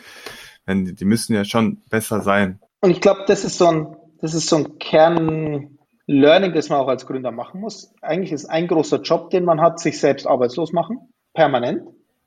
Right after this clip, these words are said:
Speaker 2: Weil das bedeutet, dass das, was schon funktioniert, macht dann wer anders und man kann mehr machen und so funktioniert am Ende des Tages Wachstum. Dass man Dinge angehen kann und das, was schon funktioniert,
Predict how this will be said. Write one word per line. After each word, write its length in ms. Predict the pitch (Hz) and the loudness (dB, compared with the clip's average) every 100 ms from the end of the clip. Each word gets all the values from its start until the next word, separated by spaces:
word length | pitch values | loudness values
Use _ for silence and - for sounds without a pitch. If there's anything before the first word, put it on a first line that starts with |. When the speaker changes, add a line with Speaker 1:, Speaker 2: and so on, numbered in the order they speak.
| _ _ | _ _
Speaker 2:
Weil 140 | 151 143 | 0 0
das 140 | 143 | 0
bedeutet, 460 | 143 143 151 185 156 | 2 4 4 4 0
dass 160 | 135 | 0
das, 200 | 165 156 | -2 0
was 100 | 156 | -2
schon 160 | - 143 | -2 -4
funktioniert, 640 | 151 143 - 135 143 208 | -6 -10 -10 -4 0 0
macht 240 | 254 123 135 | 0 -2 -2
dann 160 | 127 | 0
wer 140 | 120 110 | 2 2
anders 400 | 123 196 294 - | 2 2 0 -4
und 140 | 151 | 0
man 120 | 135 | 0
kann 320 | - 135 135 135 | 0 -2 -2 -2
mehr 220 | 127 127 | 2 4
machen 340 | 151 160 - | 4 2 0
und 180 | - 143 | -4 -4
so 160 | - 147 | 2 2
funktioniert 420 | 147 131 147 131 | 2 -2 2 2
am 100 | 123 | 2
Ende 140 | 120 | -2
des 140 | 120 - | -4 0
Tages 260 | 117 110 | 0 0
Wachstum. 400 | 117 110 - 208 - _ _ _ - | -4 -4 -4 -6 -6 _ _ _ -6
Dass 180 | 135 139 | -4 0
man 280 | 131 127 - - | 0 -2 -4 0
Dinge 240 | 151 160 | 2 2
angehen 540 | 127 151 170 185 185 180 | 2 0 0 0 0 0
kann 340 | 170 180 196 | 0 0 0
und 180 | 147 151 | -4 0
das, 200 | 147 143 | 0 2
was 160 | 131 | 0
schon 180 | - 139 | 2 -2
funktioniert, 840 | - 131 131 139 127 127 123 127 | -2 -4 -4 -6 0 4 2 0